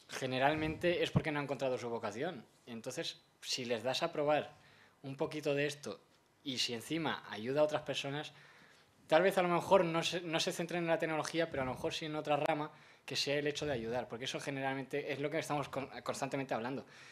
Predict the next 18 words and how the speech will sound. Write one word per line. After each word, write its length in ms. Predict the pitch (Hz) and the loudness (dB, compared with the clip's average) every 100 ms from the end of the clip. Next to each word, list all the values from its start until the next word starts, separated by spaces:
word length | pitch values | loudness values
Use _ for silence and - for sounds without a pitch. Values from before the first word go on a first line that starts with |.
| - - - | -20 -18 -2
El 360 | 135 131 131 | 2 2 2
hecho 220 | 147 151 165 | 0 2 2
de 80 | |
ayudar 280 | 147 135 135 | 4 4 2
a 40 | 135 | 2
los 100 | 117 | 0
demás 360 | 113 117 - | 0 -2 -4
y 20 | 110 | -8
facilitarles 600 | - 110 107 127 139 127 | -12 -10 -4 -2 -2 -4
determinadas 540 | 123 117 117 123 113 | -4 -4 -4 -4 -4
cosas 320 | - 110 - - - - - - | -4 -4 -6 -8 -20 -20 -20 -14
satisface 680 | - - - 110 - 127 160 | -4 -2 -2 -2 0 0 0
muchísimo 720 | 156 127 - 143 147 127 113 | -2 -2 -2 -2 -2 -2 -2
a, 220 | 107 104 | -2 -4
a, 400 | 98 104 92 90 | -6 -12 -14 -12
a 40 | 95 | -12
la 140 | 95 | -12
persona, 420 | 95 - 143 139 | -8 -4 -2 -4